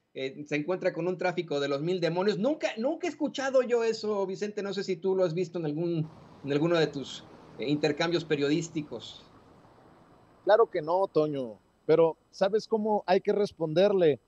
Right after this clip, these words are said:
Speaker 2: a una Dolly Esteves, a quien yo critiqué desde ayer en Twitter, por otro mensaje que subió en su momento acerca de que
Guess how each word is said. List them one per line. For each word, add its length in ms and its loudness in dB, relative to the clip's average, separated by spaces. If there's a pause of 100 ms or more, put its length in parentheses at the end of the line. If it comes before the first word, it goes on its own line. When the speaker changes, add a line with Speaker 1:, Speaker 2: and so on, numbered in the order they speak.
(220)
Speaker 2:
a 100 2
una 240 4
Dolly 200 4
Esteves, 640 2
a 100 0
quien 300 -6
yo 480 6
critiqué 520 0
desde 280 2
ayer 420 2 (440)
en 200 -2
Twitter, 520 2 (760)
por 240 4
otro 380 4
mensaje 580 0
que 140 0
subió 340 2
en 100 2
su 140 -2
momento 500 4
acerca 640 4
de 180 4
que 340 0